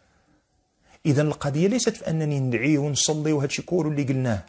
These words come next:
القضية في الم-، فعله والإخلاص فيه والمحافظة ومتابعة النبي صلى الله عليه وسلم فيه والحفاظ عليه.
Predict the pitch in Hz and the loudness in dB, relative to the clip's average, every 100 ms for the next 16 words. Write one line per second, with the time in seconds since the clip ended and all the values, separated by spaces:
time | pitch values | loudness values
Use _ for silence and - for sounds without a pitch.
0 | _ - 165 156 185 170 160 - - 208 | _ -8 -4 0 0 0 -4 -4 0 0
1 | 135 139 113 92 - _ _ 139 135 143 | 2 0 0 -4 -10 _ _ 0 0 0
2 | - 139 208 - 160 - 156 117 131 - | 2 4 4 2 -2 -2 -2 0 -2 -4
3 | _ _ - 175 175 156 - 175 190 175 | _ _ -6 -2 0 0 0 2 2 2
4 | 156 165 156 196 196 - 165 160 151 185 | 2 2 2 2 2 2 2 0 0 0
5 | 170 143 147 151 - 147 135 - 131 127 | -2 -2 -2 -2 -2 -4 -2 -4 -4 -4
6 | 123 - 190 226 - - 208 202 175 175 | -4 -2 -2 -4 -8 0 0 2 -2 0
7 | 202 156 - 196 208 113 | 0 0 -2 0 0 -2